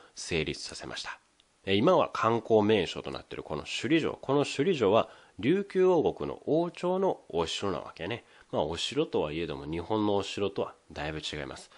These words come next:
やっぱりアジアの他の国々の影響を受けてる。まあ、そういった琉球王国が千四百二十九年、十五世紀の、えー、最初の方に作られましたよと。えー、ただ、江戸時代になって、日本も戦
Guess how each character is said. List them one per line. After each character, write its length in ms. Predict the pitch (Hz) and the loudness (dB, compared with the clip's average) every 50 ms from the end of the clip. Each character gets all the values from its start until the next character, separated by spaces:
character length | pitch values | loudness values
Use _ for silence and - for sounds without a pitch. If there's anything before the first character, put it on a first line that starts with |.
| - - - | -20 -8 -6
や 80 | - | -4
っ 40 | 135 | 0
ぱ 100 | - 170 | 0 0
り 140 | 160 131 - | 0 0 -2
ア 160 | - - 104 101 | 0 0 0 0
ジ 100 | 87 90 | 0 -2
ア 80 | 80 | -2
の 80 | 73 67 | -4 -4
他 300 | - 104 98 - 117 113 | -6 -8 -4 -2 -2 -2
の 100 | 117 113 | -2 -2
国 240 | 110 - 120 120 117 | -2 -2 -2 -2 -2
々 180 | 117 120 135 | 0 0 0
の 180 | 160 170 143 - - _ _ _ | -2 -2 -4 -6 -12 _ _ _
影 220 | - 76 76 73 | -4 -4 -4 -4
響 180 | - - 98 123 | -2 0 0 0
を 60 | 113 | 0
受 160 | 64 - - 71 | -2 -4 -8 -10
け 60 | - | -10
て 80 | - | -10
る。 80 | 64 - - _ | -12 -14 -8 _
ま 80 | - 101 | -2 0
あ、 20 | |
そ 120 | - - | 0 0
う 20 | 143 | 0
い 40 | 139 | 2
っ 20 | |
た 160 | - - 90 | 2 0 0
琉 260 | 90 82 113 139 151 | 2 4 4 4 2
球 240 | 147 - 151 151 151 | 2 0 0 2 2
王 160 | 151 156 151 | 2 2 2
国 300 | 143 - 131 - - 139 | 2 0 -2 -2 0 0
が 160 | 165 165 - - - - _ - | 0 -2 -2 -4 -12 -20 _ -8
千 200 | - - 101 92 | 0 2 2 4
四 100 | 85 76 | 4 2
百 240 | 71 67 - - | -2 -4 -6 -2
二 160 | 80 90 87 78 | -2 0 0 0
十 140 | 73 64 | -2 -6
九 160 | 60 - - 131 | -4 -2 0 0
年、 180 | 107 - - - - | 0 0 -2 -8 -10
十 220 | 78 82 85 85 | -6 -4 -2 0
五 140 | 82 82 80 | 0 -2 -2
世 220 | - - 85 78 73 | -2 -2 -2 -2 -2
紀 180 | - - 95 | -2 -2 -2
の、 180 | 110 151 139 - - - - - | 0 0 -2 -4 -8 -16 -18 -14
え 100 | - - | -12 -10
ー、 20 | - | -10
最 180 | - - - 120 | -6 -4 -4 -2
初 140 | - - 151 | 0 0 0
の 80 | 156 | 0
方 180 | 151 - 220 202 | 2 2 2 2
に 160 | 135 - - | 0 -2 -6
作 240 | - - - - - | -10 -14 -10 -8 -6
ら 80 | 64 62 | -6 -6
れ 80 | 58 | -6
ま 120 | 55 - - | -8 -8 -10
し 80 | - | -10
た 80 | - - | -10 -12
よ 60 | - | -14
と。 100 | - - - - _ _ - - - - _ - | -16 -18 -20 -20 _ _ -20 -20 -20 -20 _ 0
え 140 | 95 95 87 | 2 2 2
ー、 40 | |
た 160 | - - 131 151 | 2 2 2 4
だ、 160 | 180 - - - | 4 2 2 0
江 160 | - 90 104 | -2 0 2
戸 120 | 117 170 185 | 2 2 0
時 120 | 196 214 | 2 2
代 160 | - 175 143 | 4 4 4
に 40 | 104 | 4
な 80 | 78 67 | 2 -2
っ 40 | - | -6
て、 80 | - - - _ _ - | -10 -16 -18 _ _ -4
日 100 | 90 90 | 0 2
本 160 | 101 101 87 | 4 4 4
も 100 | 78 73 | 2 0
戦 240 | 71 - 95 98 | -2 -2 0 0